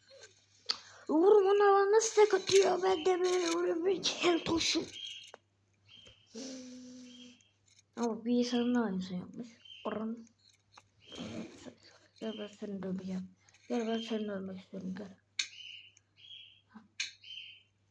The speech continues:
Oğlum çok kötü kasıyor. Lan bir tane kanka. Anan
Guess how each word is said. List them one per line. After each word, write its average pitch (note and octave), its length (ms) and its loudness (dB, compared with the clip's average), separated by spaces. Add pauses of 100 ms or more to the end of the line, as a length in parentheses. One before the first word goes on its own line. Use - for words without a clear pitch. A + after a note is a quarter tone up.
(2500)
Oğlum G3 160 -6 (180)
çok F#3 160 -4 (180)
kötü F#3+ 140 -14
kasıyor. - 500 -20 (1400)
Lan A3+ 300 -2
bir G3+ 140 -10
tane F3 240 -6 (280)
kanka. - 440 -20 (1700)
Anan A#3 420 -4